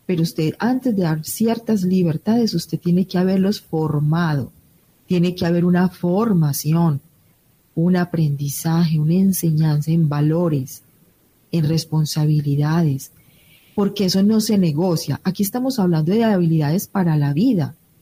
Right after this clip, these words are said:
y dentro de las habilidades está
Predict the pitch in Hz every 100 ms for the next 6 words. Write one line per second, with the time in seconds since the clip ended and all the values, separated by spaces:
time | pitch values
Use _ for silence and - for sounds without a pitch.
0 | _ _ _ - 185 170 156 160 165 160
1 | 156 160 254 262 202 165 139 139 262 269
2 | - - - _ - 147 - 165 139